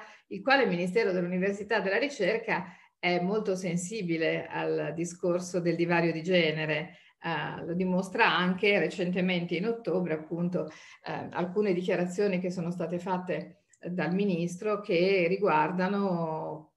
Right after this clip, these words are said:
mm, la tematica di come favorire le presenze femminili anche durante la carriera accademica, i fini di, eh, della carriera accademica.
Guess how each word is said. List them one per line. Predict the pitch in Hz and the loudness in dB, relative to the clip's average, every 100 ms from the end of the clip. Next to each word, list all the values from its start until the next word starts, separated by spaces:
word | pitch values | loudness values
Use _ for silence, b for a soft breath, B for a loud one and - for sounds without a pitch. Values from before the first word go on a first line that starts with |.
| - | -8
mm, | 180 180 - 180 185 | -6 -6 -8 -6 -4
la | 180 | 2
tematica | 233 226 165 202 175 170 | 4 6 4 2 0 -2
di | 160 - | -4 2
come | 262 240 233 | 2 2 0
favorire | 214 180 214 180 208 196 | 0 2 4 4 4 2
le | 151 | 0
presenze | 156 175 196 196 175 170 - | 0 0 0 0 -2 -2 -4
femminili | 180 214 202 202 175 | -2 0 0 0 0
anche | 160 175 180 202 202 - - | 0 -2 0 2 2 -2 -4
durante | 175 160 156 170 196 | 0 0 0 0 0
la | 180 | 0
carriera | 170 175 170 156 165 175 - | 0 -2 2 2 4 2 0
accademica, | 175 165 180 190 165 151 | -6 -4 0 0 0 -4
i | 156 | -6
fini | 196 180 180 | -2 0 0
di, | 170 151 151 B B B B | -2 -4 -4 B B B B
eh, | 180 165 156 160 170 - - | -4 -2 0 -2 -6 -10 -2
della | 190 190 | 2 2
carriera | 208 185 160 | 2 2 2
accademica. | 165 - 156 135 - 123 - - - | 0 -2 -4 -2 -4 -8 -14 -14 -16